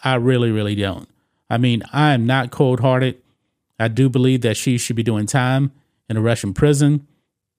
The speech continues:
But if she is gonna be subjected to beatings,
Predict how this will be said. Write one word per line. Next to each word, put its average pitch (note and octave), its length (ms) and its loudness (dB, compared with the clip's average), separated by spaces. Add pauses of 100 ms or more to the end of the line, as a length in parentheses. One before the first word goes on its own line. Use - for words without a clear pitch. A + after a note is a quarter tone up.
(1080)
But C3+ 160 4
if B2 140 0
she D#3+ 240 2
is C3 120 0
gonna B2+ 160 2
be B2 160 2
subjected B2 600 -2
to G#2 80 -4
beatings, C#3+ 720 0